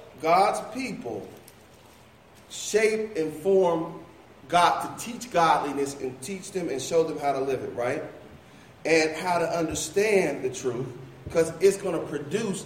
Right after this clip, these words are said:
see, when you accept the truth, when you accept the message and allow it to, to live in your life, it's gonna produce godly character, right? And then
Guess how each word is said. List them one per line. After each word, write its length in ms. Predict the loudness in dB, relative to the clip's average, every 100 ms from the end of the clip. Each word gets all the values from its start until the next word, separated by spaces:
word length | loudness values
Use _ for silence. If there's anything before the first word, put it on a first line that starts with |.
| -12
see, 140 | -6 -2
when 180 | 0
you 160 | -2 -2
accept 460 | -4 -4 -2 -2 -4
the 80 |
truth, 400 | -8 -2 -2 -2 -8 -16 -20 -20 -20 -20 -20 -20 -20 -14
when 100 | -6
you 80 | -4
accept 380 | -4 -2 0 0
the 60 |
message 520 | 2 4 2 -2 -6 -16 -18 -20 -20 -18 -4
and 100 | -2
allow 400 | 0 2 4 4
it 220 | 4 0
to, 420 | -2 0 0 -4 -10 -18 -8
to 160 | -6 -2
live 360 | 6 8 6
in 80 | 4
your 120 | 2
life, 200 | 2 0
it's 100 | -2
gonna 180 | -4 -4
produce 560 | -2 -6 2 2 2 -2
godly 440 | 0 2 2 -2
character, 360 | -4 -4 -6 -14 -20 -20 -20 -20 -20 -20 -20 -20 -20 -12
right? 220 | 0 0 0 -6 -14 -14 -8
And 120 | 0
then 480 | 4 6 6 2 -8